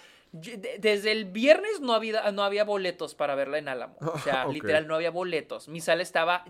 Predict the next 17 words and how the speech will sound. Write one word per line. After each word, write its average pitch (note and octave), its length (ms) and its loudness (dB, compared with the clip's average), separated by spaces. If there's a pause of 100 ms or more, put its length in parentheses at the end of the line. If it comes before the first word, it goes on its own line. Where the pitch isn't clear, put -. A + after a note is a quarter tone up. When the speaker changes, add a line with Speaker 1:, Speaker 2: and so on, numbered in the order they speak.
Speaker 1:
llena. D3+ 520 -6
Speaker 2:
Nice. F2+ 480 -14
Speaker 1:
Em, C#3 880 -8 (760)
mm, E4 760 -14 (100)
ese - 180 -8
es G4+ 100 -4
el A4+ 100 -2
problema C#4+ 500 -4
que B3 80 -8
se A#3+ 140 -4
ha A3 40 2
hablado G#3 400 0
de E3 140 -4
Disney F3+ 540 -10
monopolizando D#3+ 1600 -2 (280)
el D#3 260 -4
cine. E3+ 500 -10